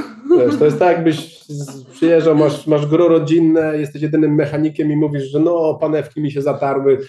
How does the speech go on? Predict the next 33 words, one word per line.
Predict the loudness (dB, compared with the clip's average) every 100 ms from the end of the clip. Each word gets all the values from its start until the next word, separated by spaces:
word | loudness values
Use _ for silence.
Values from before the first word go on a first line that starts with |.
| _ _
a | 0
lałem | 4 4 2 0 -4 -10
dziesięć | -4 -2 -2 -2
W | -2
czterdzieści. | -2 0 2 2 -2 -6 -18 _ _ _
Ludzie | -10 -4
będą | 0 0
na | 0
ciebie | 2 0
patrzeć | 2 0 -2 -4
i | -6 -6 -12 _ _ -6
po | -2
co | 0
mi | 2
to | 2
mówisz, | 0 -2 -4
nie? | -4 -4 -2 -2 -2 -2 -4 -4 -12
<laughs> | -14 -18 -18 _ _ -18 -12 -2
Dopóki | 0 0 0
nie, | 2 2 0 -10 _ -12 -8 -6
dopóki | -6 -4 0
nie | 2
padają | 2 2 2
pytania, | 0 0 2 2 0 -6 -8
e, |
e, | -2 0 0 0 2 2 2 0 0
wiesz, | -2 -2
to, | -4 -2
to, | 0 0 0 -2
to | -2
raczej | -2 -2 -4
nie | -4
wychodzimy | -4 -2 0 0 0 -2